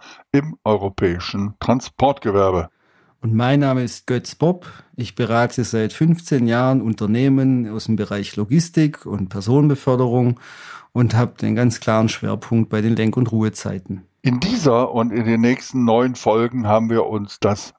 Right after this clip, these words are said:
Speaker 1: Mobilitätspaket vorgenommen. Wir wollen euch erklären, was sich dahinter verbirgt, welche Fallstricke dort sind.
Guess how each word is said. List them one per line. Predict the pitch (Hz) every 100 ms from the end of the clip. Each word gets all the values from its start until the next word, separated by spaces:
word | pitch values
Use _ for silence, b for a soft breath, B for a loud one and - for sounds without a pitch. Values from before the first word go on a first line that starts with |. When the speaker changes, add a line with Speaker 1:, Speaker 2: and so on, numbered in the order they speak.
| -
Speaker 1:
Mobilitätspaket | 92 101 101 110 104 98 127 123 - - 101 - 104 95
vorgenommen. | - 104 98 95 95 98 95
Wir | 95 92
wollen | 104 120 120
euch | - 107 -
erklären, | 104 - 131 156 156 139
was | 107 -
sich | 95
dahinter | 92 104 190 185 170
verbirgt, | 160 135 135 131 135 - B B B B B
welche | 107 101 92
Fallstricke | - 127 139 - - 117 127 107
dort | 104 107 -
sind. | 113 110 -